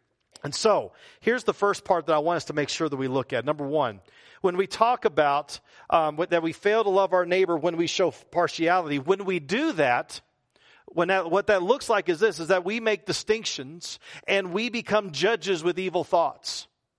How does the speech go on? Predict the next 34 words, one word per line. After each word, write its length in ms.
That's 160
number 180
one. 260
We 120
make 220
distinctions 960
and 140
become 320
judges 640
with 220
evil 300
thoughts. 560
I 100
lifted 280
that 180
right 140
from 140
verse 220
four. 420
You 80
saw 280
it 80
when 140
we 100
read 200
through 120
it 100
together. 380
Now, 80
what's 160
going 260
on 140
here? 200
Again, 420